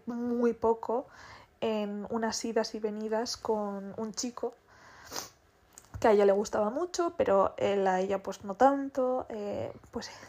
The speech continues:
solo se, se ven cuando él quiere, pues, ella está muy pillada, lo pasa muy mal. Bueno, este, este casi algo que muchas, eh, conocemos, desgraciadamente,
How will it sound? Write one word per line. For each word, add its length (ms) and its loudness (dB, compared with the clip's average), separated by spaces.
solo 260 2
se, 220 -6
se 160 -4
ven 240 -2
cuando 440 2
él 260 0
quiere, 720 0
pues, 300 -8
ella 160 0
está 180 -2
muy 200 -4
pillada, 440 4
lo 100 0
pasa 220 -6
muy 240 -4
mal. 280 4
Bueno, 220 -2
este, 360 -4
este 240 -2
casi 400 2
algo 320 6
que 240 -2
muchas, 640 -4
eh, 300 -4
conocemos, 640 -4
desgraciadamente, 920 -2